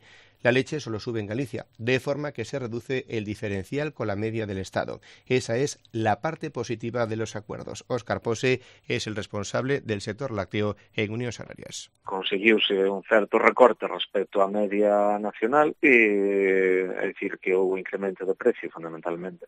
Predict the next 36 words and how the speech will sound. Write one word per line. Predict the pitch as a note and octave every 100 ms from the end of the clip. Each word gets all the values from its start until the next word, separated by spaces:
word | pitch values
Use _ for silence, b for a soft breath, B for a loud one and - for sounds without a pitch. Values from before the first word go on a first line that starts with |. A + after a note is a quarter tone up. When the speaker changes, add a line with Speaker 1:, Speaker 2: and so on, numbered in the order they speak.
| -
Speaker 2:
solo, | - A2+ G#2 F#2 E2+ - G#2+
eh, | F2+ F2 E2+ E2+ E2+ E2+ E2 E2 - G1+ - - - _ -
en | E2+
Galicia, | F2+ A#2+ C#3 - D3 - _ _ B B B _
do | E2+
leite, | G#2 A#2 - - - _ B B B _
co | - -
cal | F2 E2+ -
eso | - E2+
nos | F2+
vai | F#2 F2 F2+
a | G2
cortar | - F2+ - G2 E2+
respecto | E2 - E2+
ao | F2+
nacional, | F#2 G#2+ A#2+ B2+ B2 - -
pero, | F#2+ B2 - -
eh, | A2+ G2+ F#2+
a | -
parte | - F#2+ - G2 G2 G2 G2
negativa, | G2 G2 G2 C3 G#2
bastante | F2 E2+ F2+ F#2+
negativa, | G2 G2+ - G#2 G#2+ G#2+
é | -
que, | A2 A#2 B B - -
eh, | A2+ A2 G#2+
ese | A#2 A2 - A2
incremento | G#2+ A2 A#2 A2+ A2+
solo | - B2 A#2 A2
se | G#2+
produciu | - A2 A2 - A#2+ A#2+
nas | A2 A2 G#2+ -
explotacións | G#2 G#2 G2+ A2 G#2+ G2
de | G#2
maior | G2+ G2+ G2 -
tamaño. | D#2+ D#2 D#2 -